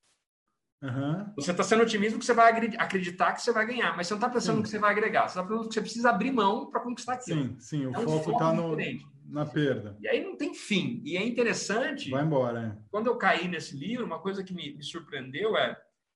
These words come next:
Speaker 2: como a gente se limita, como eu me limito em colocar as pessoas na caixinha. E aí é aquela, é, sempre tive essa,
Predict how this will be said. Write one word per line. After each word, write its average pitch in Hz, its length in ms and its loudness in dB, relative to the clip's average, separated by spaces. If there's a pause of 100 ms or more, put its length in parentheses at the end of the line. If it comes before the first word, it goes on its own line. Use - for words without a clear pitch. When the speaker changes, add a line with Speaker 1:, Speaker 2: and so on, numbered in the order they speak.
(260)
Speaker 2:
como 240 220 0
a 254 40 4
gente 254 220 -4
se - 160 -2
limita, 220 380 -2
como 196 200 -2
eu 233 120 4
me 277 80 -2
limito 185 580 -4 (1400)
em 196 140 2
colocar 220 340 4
as 214 80 2
pessoas 196 340 -4
na 196 100 -6
caixinha. 135 480 -8 (680)
E 170 140 0
aí 180 280 4
é 240 40 10
aquela, 185 600 4
é, 131 540 -4 (100)
sempre 208 480 2
tive 185 280 -6
essa, 139 540 -2